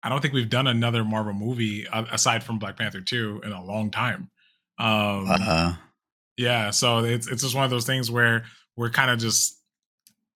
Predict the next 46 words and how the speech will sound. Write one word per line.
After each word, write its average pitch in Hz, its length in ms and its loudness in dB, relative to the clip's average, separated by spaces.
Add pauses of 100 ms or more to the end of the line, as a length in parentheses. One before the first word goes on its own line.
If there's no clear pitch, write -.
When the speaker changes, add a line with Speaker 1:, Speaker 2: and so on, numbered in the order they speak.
(160)
Speaker 1:
burnt 123 300 2
out 143 160 6
a 160 60 4
little 170 220 6
bit 170 240 4 (200)
of 131 120 -4
the 131 140 4
I 131 120 4
P, 151 480 0
and 131 120 2
we'll 147 180 6
get 131 160 4
into 120 260 0
why 104 340 0
a 104 60 0
little 101 220 -4
bit 98 100 -10
later. 98 320 -6
But, 95 240 -8 (520)
you 110 100 -6
know, 101 440 -4
um, 98 640 -6 (160)
this 113 320 -2
episode, 135 460 0
Josh 120 260 4
and 123 120 0
I, 120 140 4
we 107 120 0
watched, 107 640 0
uh, 101 100 -8 (100)
Ant-Man, 113 540 0 (540)
uh, 98 260 -8 (100)
and 107 200 2
the 104 100 -2 (360)
Wasp, 107 400 2 (720)
Quantumania. 113 720 0 (380)
I - 40 -18
think 101 140 -6
that's 98 140 0
the 107 80 -2
whole 107 120 0
title. 110 360 0
What 110 160 -4
a 95 40 -4
tongue 104 220 -2
twister. 113 420 -2